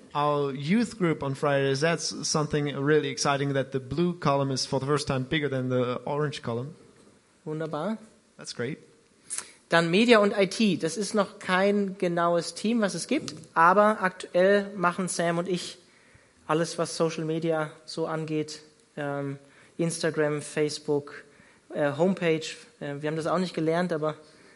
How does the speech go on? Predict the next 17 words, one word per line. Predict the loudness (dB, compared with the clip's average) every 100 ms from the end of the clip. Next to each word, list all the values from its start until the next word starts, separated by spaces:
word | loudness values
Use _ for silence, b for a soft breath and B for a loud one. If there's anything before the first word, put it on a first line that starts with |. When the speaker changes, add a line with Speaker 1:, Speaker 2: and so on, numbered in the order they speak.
| B B B _
Speaker 2:
ja. | -2 -2 -2 -10 b b b b
Manchmal | 2 4
denken | 6 4
wir | 4
auch, | 0
das | 0
ist | -2
eigentlich | 0 0
nicht | -2
unsere | -2 -2
Aufgabe, | -2 0 2 2
aber | 0 -2
wir | -4
wollen | -2 0 0
da | -2 -2
auch | -4
vorankommen. | -4 -2 0 0 -2 -2 -2